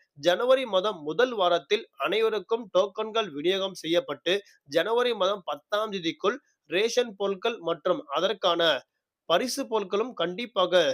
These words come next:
விநியோகம் செய்யப்பட வேண்டும் என தற்போது மகிழ்ச்சி தரும் அறிவிப்புகள் கொடுக்கப்பட்டனர். குறிப்பாக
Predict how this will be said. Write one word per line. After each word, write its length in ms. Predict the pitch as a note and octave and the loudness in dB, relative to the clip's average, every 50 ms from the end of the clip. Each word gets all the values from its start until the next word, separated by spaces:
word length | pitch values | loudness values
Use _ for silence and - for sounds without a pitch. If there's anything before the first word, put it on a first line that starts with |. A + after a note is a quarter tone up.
| - - _ - D3+ | -2 -6 _ -14 -8
விநியோகம் 480 | D#3+ F#3+ F#3+ G3 A3 A3 G3+ A3 A3 - | -4 -2 2 4 4 4 2 0 -4 -2
செய்யப்பட 360 | - F#3 F#3+ F#3 E3 F#3 F3+ E3+ | 0 0 0 2 2 2 2 2
வேண்டும் 340 | D#3+ E3+ E3 D#3+ E3 D#3 D#3+ | 4 2 2 2 2 2 2
என 100 | D#3 D3 C#3 | 2 0 0
தற்போது 400 | - - F3 G#3 G3 - G#3+ G#3+ G3+ | 2 2 2 2 2 0 -4 -4 -2
மகிழ்ச்சி 360 | E3 D3+ D#3+ F#3+ A3 G3+ G#3+ | -2 -2 -2 -2 -2 -4 -4
தரும் 200 | G#3 G#3 G#3 G3 | -2 -2 -2 -2
அறிவிப்புகள் 500 | - C#3+ D#3 D#3+ D#3+ D3+ D#3 F3 G3 F#3+ | -2 -2 -2 -2 -2 0 0 0 -2 -2
கொடுக்கப்பட்டனர். 640 | - D3+ D3 - D#3+ C#3+ D3 C#3+ C#3+ D3 D#3 D3+ C#3 - _ _ _ _ _ | -4 -8 -6 -4 -4 -2 -2 -2 -2 0 0 0 0 -2 _ _ _ _ _
குறிப்பாக 500 | - G#3+ C4 A3 - F#3+ E3 D3 D#3 | -6 -4 -4 -2 0 0 2 4 4